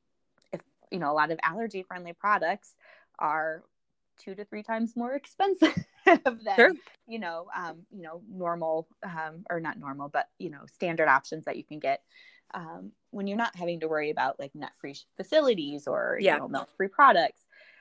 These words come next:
Speaker 1: Um, but, you know, uh, when you look at something like, you know, like, an apple,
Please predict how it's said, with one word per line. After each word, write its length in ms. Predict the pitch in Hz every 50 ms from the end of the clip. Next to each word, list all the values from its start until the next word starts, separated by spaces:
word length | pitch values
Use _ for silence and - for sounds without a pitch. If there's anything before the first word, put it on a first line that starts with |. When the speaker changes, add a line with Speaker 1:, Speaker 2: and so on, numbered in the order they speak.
| _ _ -
Speaker 1:
Um, 320 | 196 185 165 160 175 180 185
but, 140 | - 233 - - - -
you 120 | 240 233
know, 400 | 226 214 175 170 170 175 185 196 - -
uh, 60 | 190 185 - _ _ _ -
when 160 | - 208 202
you 120 | 190 185
look 160 | 196 196 -
at 140 | 202 - -
something 380 | - 190 196 196 - 208 190 185
like, 320 | 180 170 165 160 156 156 _ _ _ _
you 120 | - 185 170
know, 140 | 160 147
like, 140 | 143 139 -
an 80 | 143 139
apple, 640 | - 147 156 202 233 - 156 139 135 127 147 175 -